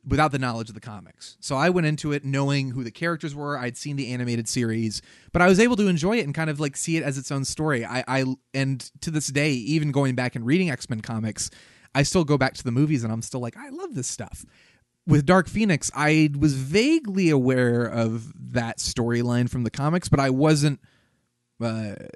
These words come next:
so tied into it or so married to it that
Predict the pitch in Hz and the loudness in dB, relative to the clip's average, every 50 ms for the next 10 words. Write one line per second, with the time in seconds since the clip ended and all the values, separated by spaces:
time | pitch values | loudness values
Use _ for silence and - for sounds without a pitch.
0 | - - _ 151 156 - - - - 151 135 139 139 - 147 131 131 123 120 123 | -20 -20 _ -14 -6 -4 -4 2 4 6 6 6 4 4 0 -2 -2 -2 -4 -4
1 | 127 139 143 139 120 113 - - 123 107 110 110 110 110 113 120 135 139 - - | -2 -2 -2 0 0 -2 -2 -2 -4 -2 -4 -4 -4 -2 0 0 0 -2 0 2
2 | 185 190 202 - 151 135 135 123 120 - | 4 4 4 2 2 0 -2 -2 -2 -4